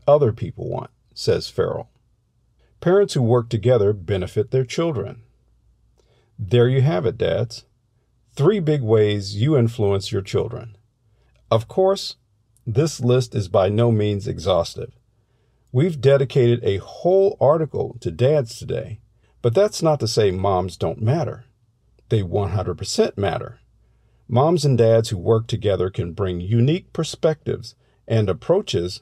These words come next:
to parenting. Together, they contribute to the child's overall developmental health. Even divorced parents who cooperate for the child's benefit through joint custody can create a positive impact.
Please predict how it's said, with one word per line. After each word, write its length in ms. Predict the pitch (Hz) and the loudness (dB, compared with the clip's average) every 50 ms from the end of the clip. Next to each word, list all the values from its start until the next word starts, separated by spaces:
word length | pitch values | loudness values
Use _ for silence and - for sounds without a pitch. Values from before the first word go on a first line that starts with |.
| _ _ _ | _ _ _
to 100 | - 147 | -6 -6
parenting. 520 | - - 175 180 185 180 151 - - - - _ _ _ _ _ _ _ _ _ _ _ _ _ _ _ _ _ _ _ _ _ | -4 -2 -2 -2 -2 -2 -4 -6 -8 -10 -12 _ _ _ _ _ _ _ _ _ _ _ _ _ _ _ _ _ _ _ _ _
Together, 540 | - - 110 101 139 190 214 160 101 87 90 | -8 -6 -2 0 2 2 2 2 2 0 0
they 180 | 87 120 143 135 | 2 0 0 2
contribute 520 | - 120 110 - - 147 147 147 151 143 | 0 -2 -2 -2 -2 -2 -2 -2 -4 -6
to 100 | - 117 | -6 -6
the 160 | - 90 85 | -6 -6 -8
child's 420 | - - 127 117 117 113 110 113 - - | -6 -2 0 2 2 2 0 0 0 0
overall 500 | 131 135 127 120 113 107 101 107 104 104 | 0 0 2 2 2 4 4 4 2 0
developmental 720 | 95 90 82 104 104 98 101 107 95 92 98 98 98 95 | -2 -4 -2 0 0 0 0 -2 -4 -6 -4 -4 -6 -8
health. 480 | - - 104 - - - - _ _ _ _ _ _ _ _ _ _ _ _ _ _ _ _ _ _ _ _ _ 139 | -6 -4 -4 -4 -4 -6 -12 _ _ _ _ _ _ _ _ _ _ _ _ _ _ _ _ _ _ _ _ _ -2
Even 340 | 147 202 202 160 127 107 | 0 0 2 2 0 0
divorced 560 | 87 101 85 82 87 139 220 - 113 - - _ | 0 -2 -4 -2 0 0 2 0 0 -4 -8 _
parents 520 | - 92 82 - - - - - - - _ _ _ _ | -4 -4 -4 -4 -6 -10 -14 -16 -18 -20 _ _ _ _
who 200 | - 120 120 113 | 0 0 0 0
cooperate 720 | 117 - 101 98 113 139 170 170 - 127 120 110 110 - | 0 0 0 2 2 2 0 0 0 2 2 2 2 -2
for 140 | - 104 | -6 -6
the 80 | 90 90 | -6 -6
child's 400 | - - 127 120 113 107 90 92 | -6 -2 0 0 0 0 -2 -4
benefit 540 | 85 127 131 147 156 147 - 104 104 117 - _ _ _ _ _ _ _ | -4 -2 -2 -2 -2 -2 -2 -2 -2 -4 -6 _ _ _ _ _ _ _
through 160 | - 107 98 | -6 -4 -4
joint 400 | 85 78 98 113 113 107 90 - | -4 -2 0 0 0 0 -2 -4
custody 640 | - - 156 180 190 - - - 85 82 98 - _ _ _ _ _ _ _ _ _ _ _ | -6 -4 -2 -2 -2 -4 -8 -10 -10 -10 -10 -12 _ _ _ _ _ _ _ _ _ _ _
can 200 | - - 135 120 | -2 0 0 0
create 320 | - 131 131 131 - - - | 2 2 2 2 2 2 0
a 120 | 113 104 | -2 -4
positive 600 | - - - - 120 113 113 107 107 117 110 - - | -4 -6 -6 -2 0 2 2 2 0 -2 -2 -2 -2
impact. 580 | 107 104 95 - 95 - - - _ _ - | -4 -4 -4 -6 -8 -8 -8 -10 _ _ -20